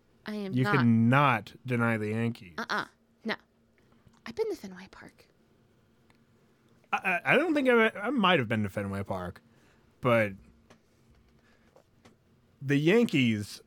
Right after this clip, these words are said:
Speaker 2: I don't watch fucking baseball at all. Yankees are my favorite team.
Speaker 1: Well, yeah, you can't not root for the Yankees. Like, they're the
Speaker 2: Like,
Speaker 1: tits.
Speaker 2: there's the Yankees, the Oakland A's.
Speaker 1: Uh, the Oakland A's.
Speaker 2: Colorado has a team, but fuck them.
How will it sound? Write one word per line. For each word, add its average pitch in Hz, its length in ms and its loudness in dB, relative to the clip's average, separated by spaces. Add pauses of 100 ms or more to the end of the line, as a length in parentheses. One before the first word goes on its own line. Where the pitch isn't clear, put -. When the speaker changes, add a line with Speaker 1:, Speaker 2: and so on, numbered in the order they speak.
(560)
Speaker 2:
I - 100 6
don't 262 200 2
watch 208 340 2
fucking 180 380 2
baseball 170 440 4
at 131 80 4
all. 196 300 4 (640)
Yankees 120 340 0
are 104 100 -2
my 95 80 -4
favorite 90 340 -10
team. 90 260 -12 (200)
Speaker 1:
Well, 233 240 -14
yeah, 226 160 -2 (160)
you 208 120 -16
can't - 300 -12
not 196 240 -8
root 190 180 -8
for 165 100 -12
the 175 80 -14
Yankees. - 500 -16
Like, - 280 -16 (220)
they're 202 180 -2
the 175 100 -4
Speaker 2:
Like, 175 180 4
Speaker 1:
tits. - 80 -12
Speaker 2:
there's 185 240 4
the 190 100 4
Yankees, 202 640 2
the 180 200 -2
Oakland 185 440 2
A's. 175 520 2 (460)
Speaker 1:
Uh, 254 520 4 (440)
the - 120 -20
Oakland 202 260 -18
A's. 208 540 -16 (180)
Speaker 2:
Colorado 220 600 4
has 220 300 2
a - 40 -20
team, 233 280 2
but 156 200 0
fuck - 460 -2
them. 139 420 2